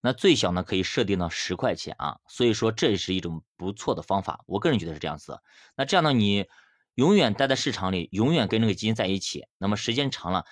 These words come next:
你对它的了解就非常非常好，而且不会错过任何一，任何一次止盈点和加仓点啊，补仓点。所以说我们经常做投资啊，经常做一只基金，我们对它就特别熟悉，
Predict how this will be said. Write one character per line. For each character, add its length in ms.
你 140
对 160
它 80
的 80
了 160
解 100
就 160
非 460
常 280
非 160
常 200
好， 200
而 140
且 140
不 200
会 200
错 180
过 160
任 320
何 320
一， 240
任 240
何 200
一 140
次 160
止 240
盈 360
点 340
和 380
加 280
仓 300
点 180
啊， 320
补 140
仓 200
点。 220
所 120
以 80
说 300
我 80
们 180
经 220
常 300
做 160
投 180
资 160
啊， 220
经 100
常 100
做 140
一 80
只 120
基 120
金， 320
我 100
们 120
对 100
它 100
就 120
特 240
别 120
熟 200
悉， 180